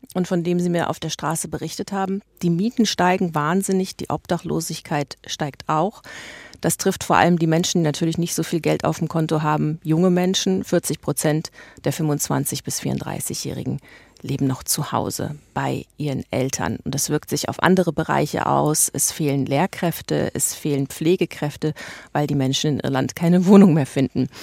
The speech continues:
Woran liegt das? Unterschiedliche Dinge, mitunter daran, dass dieses Reichtum, das Irland verzeichnet, natürlich mit den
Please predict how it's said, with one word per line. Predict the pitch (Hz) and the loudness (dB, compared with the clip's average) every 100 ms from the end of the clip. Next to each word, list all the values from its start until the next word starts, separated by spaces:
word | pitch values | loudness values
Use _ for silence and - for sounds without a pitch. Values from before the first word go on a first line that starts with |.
| - - - | -18 -14 -2
Woran | 156 143 131 | 0 2 2
liegt | 196 - 277 | 0 2 4
das? | 294 - - - | 6 4 0 4
Unterschiedliche | 208 220 - 196 175 170 | 6 6 6 4 2 2
Dinge, | 180 208 226 | 6 8 10
mitunter | 175 - 190 185 | 8 4 4 4
daran, | 151 143 160 196 202 - - - | 4 4 6 6 4 0 -6 2
dass | 165 - | 2 2
dieses | 226 156 - 127 | 0 0 0 4
Reichtum, | 117 202 - 226 | 6 4 4 6
das | 175 160 | 6 4
Irland | - 170 147 | 2 2 2
verzeichnet, | - - 147 190 196 160 | 0 2 2 4 2 0
natürlich | 139 160 156 | 0 0 0
mit | 147 - | -2 0
den | 147 | 0